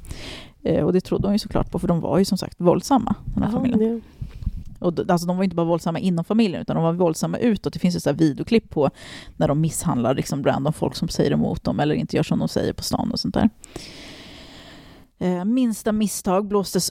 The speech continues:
Speaker 1: upp och Vera fick ofta skulden för saker och, som hände även om inte hon var inblandad. Ett, ett exempel, jag har några exempel här, var när hon råkade, eller någon råkade trycka igång tårgas inomhus.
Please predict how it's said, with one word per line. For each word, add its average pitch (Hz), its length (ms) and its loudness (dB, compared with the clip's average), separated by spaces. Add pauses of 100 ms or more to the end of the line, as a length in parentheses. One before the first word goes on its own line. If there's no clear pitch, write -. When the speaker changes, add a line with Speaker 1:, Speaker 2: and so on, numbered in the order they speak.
Speaker 1:
upp 220 340 6
och 196 120 -4
Vera 190 220 2
fick - 180 -8
ofta - 280 2
skulden 226 520 2
för 202 80 0
saker - 520 0
och, 170 80 4 (100)
som 185 240 0
hände 170 300 0
även 165 160 0
om 175 100 2
inte 170 160 -2
hon 160 120 0
var 160 80 0
inblandad. - 480 0
Ett, - 200 2 (120)
ett - 220 2
exempel, 165 420 2
jag 160 80 4
har - 80 2
några - 140 -4
exempel - 340 -2
här, 170 100 4
var 170 280 2
när 175 120 2
hon 170 140 2
råkade, 160 400 2
eller 190 160 -2
någon 208 380 0
råkade 160 320 2
trycka 175 220 0
igång 156 180 0
tårgas - 560 0
inomhus. - 400 0